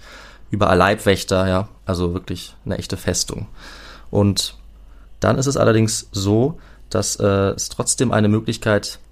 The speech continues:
gab, in diese Festung reinzukommen. Also man konnte sie natürlich nicht erobern im Krieg, sondern man musste eben irgendwie einen etwas, ja, etwas unauffälligeren Weg finden.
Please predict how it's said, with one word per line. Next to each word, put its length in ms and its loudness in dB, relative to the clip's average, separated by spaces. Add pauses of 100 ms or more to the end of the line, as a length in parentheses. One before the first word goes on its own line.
(220)
gab, 340 -2
in 80 -4
diese 160 -6
Festung 320 -2
reinzukommen. 580 0
Also 120 2
man 100 0
konnte 220 -2
sie 80 0
natürlich 240 0
nicht 120 0
erobern 540 0 (140)
im 140 -6
Krieg, 300 -4
sondern 240 2
man 80 4
musste 220 0
eben 180 0
irgendwie 340 0
einen 440 0 (380)
etwas, 580 0
ja, 260 0 (540)
etwas 280 0
unauffälligeren 720 4
Weg 220 -2 (140)
finden. 460 0